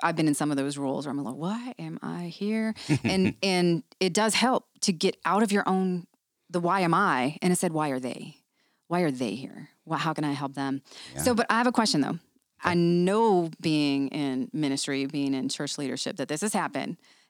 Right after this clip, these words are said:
Speaker 1: And I know it's gonna happen. So what if we do the hard work? We pour into people. We pour our heart, soul, life into someone, and then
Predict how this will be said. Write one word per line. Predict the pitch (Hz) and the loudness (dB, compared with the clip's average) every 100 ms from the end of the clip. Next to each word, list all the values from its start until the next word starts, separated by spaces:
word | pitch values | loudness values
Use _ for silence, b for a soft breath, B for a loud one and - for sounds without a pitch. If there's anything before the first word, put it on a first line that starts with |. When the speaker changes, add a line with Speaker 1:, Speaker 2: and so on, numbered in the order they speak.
| - | -4
Speaker 1:
And | 170 | 0
I | 160 | 2
know | 151 | 4
it's | 151 - | 2 2
gonna | 185 208 | 2 2
happen. | 147 - - - 175 b b b b b | 0 -4 -6 -10 -14 b b b b b
So | - 175 | -4 2
what | 196 277 | 4 6
if | 277 | 6
we | 254 | 6
do | 214 | 6
the | 190 | 6
hard | 165 147 | 4 2
work? | 135 135 - | 2 0 0
We | 208 220 | 2 2
pour | - 202 185 180 | -2 -2 0 0
into | 165 160 | -2 -6
people. | 151 160 147 147 | -4 -2 0 0
We | 160 | 0
pour | 175 208 180 | -2 0 0
our | 160 | 0
heart, | 165 202 196 185 | 0 2 2 0
soul, | - 196 185 | 0 2 4
life | 180 175 170 | 4 2 0
into | 170 | 0
someone, | 156 175 160 156 151 147 | 0 0 2 2 2 0
and | 160 156 | 0 0
then | 156 156 | 0 -2